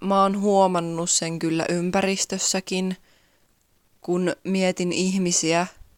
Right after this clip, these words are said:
jotka on tosi negatiivisia ja käyttäytyy huonosti muita kohtaan, niin niillä kyllä menee elämässäkin ihan helvetin huonosti. Ja huomaa,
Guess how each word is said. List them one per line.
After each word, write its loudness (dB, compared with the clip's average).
jotka -2
on -2
tosi 2
negatiivisia 0
ja -10
käyttäytyy -2
huonosti 0
muita -2
kohtaan, -4
niin -2
niillä 2
kyllä 2
menee 4
elämässäkin 0
ihan -4
helvetin 2
huonosti. -2
Ja -2
huomaa, 4